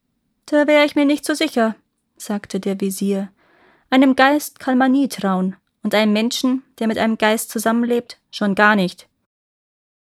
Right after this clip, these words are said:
"Vielleicht hast du recht", sagte der König nachdenklich. "Am besten lasse ich ihn verhaften und ins Gefängnis werfen.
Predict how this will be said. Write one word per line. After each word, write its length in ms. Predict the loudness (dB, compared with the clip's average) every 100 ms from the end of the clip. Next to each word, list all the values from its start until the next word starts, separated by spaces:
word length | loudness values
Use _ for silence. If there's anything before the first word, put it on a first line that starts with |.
| _ _ _
"Vielleicht 680 | -12 -6 -4 -4 -4 -6 -8
hast 180 | -10 -6
du 60 |
recht", 420 | -6 -6 -10 -18 -20 _ _
sagte 340 | -8 -6 -6
der 140 | -8 -8
König 360 | -6 -6 -4
nachdenklich. 760 | -6 -6 -6 -8 -8 -8 -10 -14 _ _ _ _ -20 -18 0
"Am 100 | 4
besten 400 | 6 4 2 2
lasse 240 | 4 2
ich 60 | 0
ihn 120 | 0
verhaften 580 | 0 -2 -4 -6 -4 -2
und 120 | 0
ins 160 | -2 -4
Gefängnis 540 | -8 -4 -2 -2 0
werfen. 360 | -2 0 -4